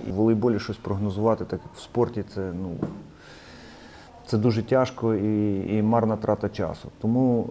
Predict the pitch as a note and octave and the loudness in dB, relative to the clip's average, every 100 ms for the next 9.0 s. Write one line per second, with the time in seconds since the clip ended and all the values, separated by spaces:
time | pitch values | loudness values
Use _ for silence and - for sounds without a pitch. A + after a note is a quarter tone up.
0 | - A#2 A#2+ A2 A2+ A2+ A2+ - G2+ G2+ | -6 0 2 2 4 4 2 0 0 2
1 | D3 B2 - A2 - G#2+ G2 G#2 A2 C3 | 2 2 -2 -4 -2 0 2 0 2 2
2 | C3+ A2 F#2+ E2+ E2 - F2+ F#2 F#2+ E2+ | 2 -2 -4 -6 -10 -10 -4 0 0 -2
3 | - - - - - - - F2 G2 F#2+ | -10 -18 -18 -18 -14 -12 -12 -8 -8 -2
4 | A2 G#2 F#2 - - A2 G#2 F#2+ F#2+ F#2+ | 0 0 -2 -4 0 0 0 -4 -6 -4
5 | G2 F#2 E2+ E2 D2 - - - - B1+ | -4 -4 -4 -4 -6 -8 -10 -12 -12 -12
6 | A1+ A1 - G2 - - - G2 F2+ F#2+ | -10 -12 -6 -6 -4 -8 -2 -2 0 -2
7 | A2+ - A2+ G#2+ G#2+ - A#2+ A2+ G2+ - | -2 -2 -2 0 -2 0 2 2 -2 -2
8 | G2 G2+ - F#2+ - - A#2 A#2 G#2 G2 | 0 0 -2 -8 -8 -4 0 2 2 0